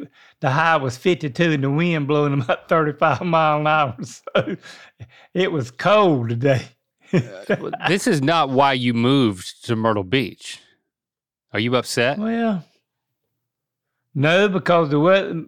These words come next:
Speaker 1: said we have about three days of it, and next week it'd be back about eighty.
Speaker 2: Hmm.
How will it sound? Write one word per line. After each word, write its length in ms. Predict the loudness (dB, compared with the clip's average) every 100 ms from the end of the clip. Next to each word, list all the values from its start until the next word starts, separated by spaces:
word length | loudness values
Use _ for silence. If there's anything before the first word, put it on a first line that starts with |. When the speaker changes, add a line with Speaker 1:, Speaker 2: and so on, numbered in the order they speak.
| -12
Speaker 1:
said 320 | -2 0 2
we 100 | 2
have 180 | 2 0
about 340 | 0 0 0
three 220 | -2 -2 0
days 380 | 2 2 2
of 240 | 2 2 2
it, 100 | -2
and 140 | 0
next 260 | 0 -2 -2
week 240 | -2 0
it'd 140 | -2 -2
be 140 | -2
back 280 | 0 0 0
about 300 | 0 2 2
eighty. 480 | 2 2 0 -4 -10 _ _
Speaker 2:
Hmm. 200 | -8 -6